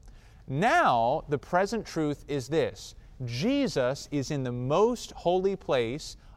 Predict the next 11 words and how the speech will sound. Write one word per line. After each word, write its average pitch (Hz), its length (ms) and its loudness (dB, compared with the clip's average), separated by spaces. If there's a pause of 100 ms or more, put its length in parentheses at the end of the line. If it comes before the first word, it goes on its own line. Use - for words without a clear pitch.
(120)
of 175 420 4
the 131 160 0
heavenly 156 540 -2
sanctuary, 117 840 -4 (320)
p-, - 80 -16 (420)
performing 147 840 2 (220)
the 127 120 2
last 143 800 0 (380)
work 131 600 2
of 131 160 2
atonement 135 720 -2